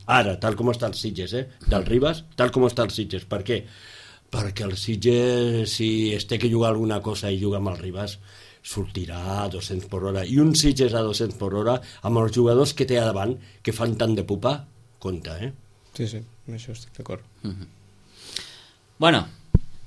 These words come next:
Speaker 3: Què més? Tenim Setmana Santa
Speaker 2: Sí.
Speaker 1: Torneig.
Speaker 3: ja
Speaker 2: Sí, sí, tenim
Speaker 3: aquí.
Speaker 2: el torneig, eh, tenim la Minicup,
Speaker 3: Sí.
Speaker 2: un altre any, ja està aquí, en categoria Benjamí, Aleví, Infantil.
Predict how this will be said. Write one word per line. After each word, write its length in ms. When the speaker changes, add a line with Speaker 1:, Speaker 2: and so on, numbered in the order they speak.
Speaker 3:
Què 80
més? 300
Tenim 380
Setmana 240
Santa 760
Speaker 2:
Sí. 140
Speaker 1:
Torneig. 320
Speaker 3:
ja 600
Speaker 2:
Sí, 180
sí, 200
tenim 240
Speaker 3:
aquí. 180
Speaker 2:
el 260
torneig, 340
eh, 300
tenim 240
la 60
Minicup, 520
Speaker 3:
Sí. 100
Speaker 2:
un 60
altre 240
any, 120
ja 100
està 120
aquí, 240
en 100
categoria 1000
Benjamí, 680
Aleví, 500
Infantil. 540